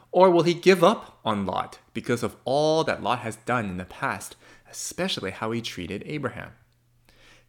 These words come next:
That's the question the author wants us to ask ourselves when we read this passage. If you recall, Abraham freed Lot from captivity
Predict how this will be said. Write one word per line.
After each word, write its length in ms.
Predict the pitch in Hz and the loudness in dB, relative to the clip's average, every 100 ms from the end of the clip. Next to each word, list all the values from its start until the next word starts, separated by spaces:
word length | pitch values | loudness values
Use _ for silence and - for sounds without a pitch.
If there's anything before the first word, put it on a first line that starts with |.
| _ | _
That's 300 | 107 175 240 | 4 4 4
the 100 | - | -4
question 520 | - 85 85 95 98 | -6 -8 -10 -8 -6
the 120 | 101 - | -6 -4
author 300 | 85 131 151 | -4 -2 -4
wants 440 | 120 - 95 - - 220 | -4 -8 -10 -10 -4 2
us 360 | 254 - - - - | 2 0 -8 -16 -10
to 180 | - - | -8 0
ask 260 | 202 220 - | 0 0 -6
ourselves 600 | - 98 - - - - _ | -6 -8 -10 -14 -18 -20 _
when 160 | 95 | -14
we 140 | 92 123 | -10 -2
read 200 | 208 240 | 0 0
this 140 | 113 | -2
passage. 600 | - - - - - - _ _ _ - - _ _ - | -6 -14 -14 -14 -14 -18 _ _ _ -20 -20 _ _ 6
If 240 | 208 214 | 8 8
you 80 | 254 | 2
recall, 640 | 269 269 - 120 90 104 - | 2 0 4 4 4 0 0
Abraham 480 | 170 202 180 208 190 | 0 0 0 -4 -4
freed 380 | - 143 160 | -4 -4 -2
Lot 380 | 120 95 95 - - | -2 -2 -2 -6 -20
from 280 | - 113 117 | -10 -8 -8
captivity 800 | - 113 - - 156 110 90 | -8 -8 -8 -6 -4 -2 -4